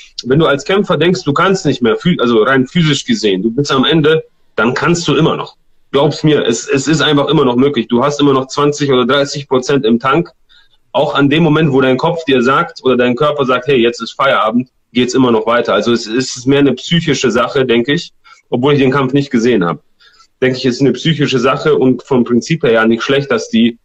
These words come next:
Coaches ihn probieren, nochmal zu motivieren und, und nochmal aufzubauen. Auf der anderen Seite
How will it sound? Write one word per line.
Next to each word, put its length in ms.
Coaches 380
ihn 80
probieren, 280
nochmal 380
zu 100
motivieren 760
und, 320
und 120
nochmal 380
aufzubauen. 600
Auf 140
der 120
anderen 240
Seite 460